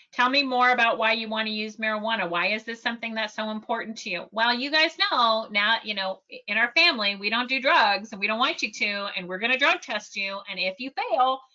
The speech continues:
you get to earn the next level of care, which then maybe you'll have to go to those meetings.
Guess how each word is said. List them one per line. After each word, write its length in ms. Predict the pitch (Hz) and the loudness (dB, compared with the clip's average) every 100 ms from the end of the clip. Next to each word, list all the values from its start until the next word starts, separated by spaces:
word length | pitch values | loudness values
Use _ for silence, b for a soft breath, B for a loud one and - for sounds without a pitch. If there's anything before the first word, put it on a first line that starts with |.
| b b | b b
you 160 | 233 | -4
get 280 | 214 226 - - | 0 0 -2 -2
to 160 | 247 - | 0 2
earn 280 | 220 220 | 2 2
the 80 | 220 | 0
next 320 | 208 196 - | 0 -2 -2
level 280 | 185 180 170 | 0 2 2
of 140 | - - | -2 -2
care, 400 | 339 294 208 196 | 2 4 4 2
which 220 | 202 - | -2 -4
then 280 | 233 220 208 | -2 0 2
maybe 300 | 240 240 220 | 2 2 -2
you'll 240 | 185 170 | -2 -2
have 300 | - 294 - | -2 -6 -4
to 100 | 214 | -6
go 160 | 196 185 | -2 -2
to 80 | |
those 260 | 175 170 170 | -2 -4 -6
meetings. 440 | 170 175 - _ | -14 -16 -18 _